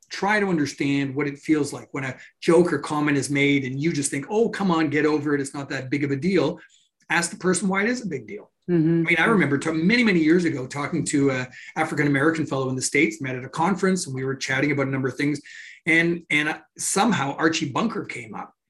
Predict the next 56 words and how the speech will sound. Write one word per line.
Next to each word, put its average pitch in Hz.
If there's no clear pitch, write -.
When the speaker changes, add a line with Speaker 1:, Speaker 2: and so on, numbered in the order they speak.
Speaker 1:
Now, 139
I'm, 139
you 143
know, 110
dating 139
myself, 123
but 147
he 175
was 151
younger 143
than 135
me, 147
but 151
he 151
knew 143
about 131
Archie 127
Bunker. 135
And, 160
and, 151
uh, 143
he 165
said, 160
"I'm," 175
he 127
said, 139
"I 143
don't 156
find 160
any 160
humor 175
in 165
that." 123
I 139
said, 214
"Well, 247
you 247
don't 269
understand. 254
They 202
were 196
also 220
making 214
fun 214
of 160
Mike 147
Stivic 202
and, 160
you 160
know, 151
being 139
a 135
liberal 202
and 143
Archie. 190
And, 151